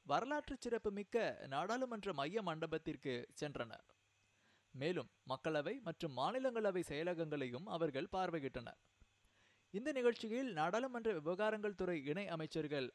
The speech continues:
அர்ஜுன் ராம் மெக்வால், வி முரளிதரன் ஆகியோரும் பங்கேற்றனர். மாநிலங்கள் கவுன்சில் முதலாவது தலைவரான டாக்டர் ராதாகிருஷ்ணன்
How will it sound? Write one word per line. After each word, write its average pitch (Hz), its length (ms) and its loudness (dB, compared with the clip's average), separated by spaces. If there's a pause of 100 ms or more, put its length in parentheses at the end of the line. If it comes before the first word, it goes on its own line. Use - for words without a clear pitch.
(100)
அர்ஜுன் 170 420 0
ராம் 180 300 2
மெக்வால், 135 440 -2 (360)
வி 247 160 0
முரளிதரன் 214 580 2
ஆகியோரும் 143 680 0
பங்கேற்றனர். 170 540 -4 (1200)
மாநிலங்கள் 185 680 -2
கவுன்சில் 160 500 0
முதலாவது 185 500 0
தலைவரான 151 800 0 (260)
டாக்டர் 185 360 2
ராதாகிருஷ்ணன் 226 800 0